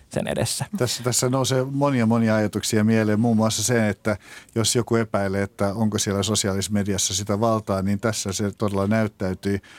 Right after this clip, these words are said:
Speaker 2: Muun muassa Paula Suosen yhteistyökuvioita siinä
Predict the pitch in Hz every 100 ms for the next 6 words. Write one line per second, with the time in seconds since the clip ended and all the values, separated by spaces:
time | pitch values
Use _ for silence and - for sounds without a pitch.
0 | - - 110 101 101 - 113 104 113 113
1 | 101 98 - 104 101 92 98 104 113 -
2 | 98 - 101 - 101 98 95 92 95 -
3 | 98 98